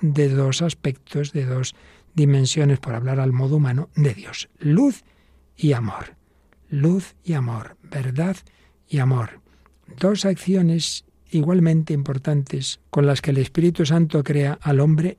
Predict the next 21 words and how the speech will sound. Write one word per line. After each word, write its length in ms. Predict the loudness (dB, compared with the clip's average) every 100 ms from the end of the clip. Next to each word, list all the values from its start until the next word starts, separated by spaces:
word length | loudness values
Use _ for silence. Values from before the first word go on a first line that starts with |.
| 0
nuevo, 640 | 2 4 6 4 2 -2 -10 _ _ _ _
como 260 | -2 0 2
dos 240 | 2 2
sanaciones 640 | 2 4 2 2 2 4 2
de 100 | 2
raíz. 480 | 2 2 2 -2 -14 -20 -20 _ _ _ _ -6
Las 280 | -4 -4
dos 140 | -4 -2
raíces 380 | 0 0 -2 0
del 140 | 2
mal 200 | 2 0
que 100 | -2
hay 60 | 0
en 60 |
el 120 | 0
hombre, 280 | 2 0 -2 -6
ignorancia 720 | 0 0 0 -2 -2 -2 -4
y 100 | -2
egoísmo, 360 | 0 2 2 2
se 120 | 0
comunican, 520 | 0 2 2 0 -4